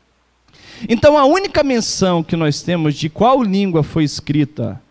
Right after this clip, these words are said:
ah, o, os livros sinóticos, os três primeiros livros, né? Mateus, Marcos e Lucas, é aqui que diz,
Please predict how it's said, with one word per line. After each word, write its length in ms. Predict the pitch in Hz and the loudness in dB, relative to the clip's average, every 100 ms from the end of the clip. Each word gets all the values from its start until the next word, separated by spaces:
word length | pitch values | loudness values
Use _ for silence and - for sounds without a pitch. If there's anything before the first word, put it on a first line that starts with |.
| _ _ _ _ _ - | _ _ _ _ _ -6
ah, 480 | 131 127 117 - - | -2 0 0 -4 -6
o, 360 | - 139 127 - 139 | 0 0 0 -2 -2
os 160 | 135 - | -2 -2
livros 360 | 160 175 165 | -2 0 -2
sinóticos, 880 | - 135 185 190 - 113 - - - | -2 0 0 0 -4 -8 -8 -12 -12
os 160 | 123 - | -12 -12
três 360 | - 160 190 - | -2 0 0 -4
primeiros 340 | 139 143 120 | -4 -2 -2
livros, 440 | 147 190 120 120 | -4 -2 -2 -4
né? 160 | 175 220 | -2 -2
Mateus, 680 | 165 - 170 202 214 214 - | -2 -4 0 2 2 -2 -4
Marcos 520 | 143 156 151 139 127 | -2 -2 -2 -8 -2
e 40 | |
Lucas, 520 | 156 240 - 127 - - - | 0 0 0 -6 -6 -14 -6
é 80 | 262 | -4
aqui 320 | - 214 220 | -4 -8 -6
que 120 | 233 | -8
diz, 460 | 175 180 170 - | -6 -4 -4 -6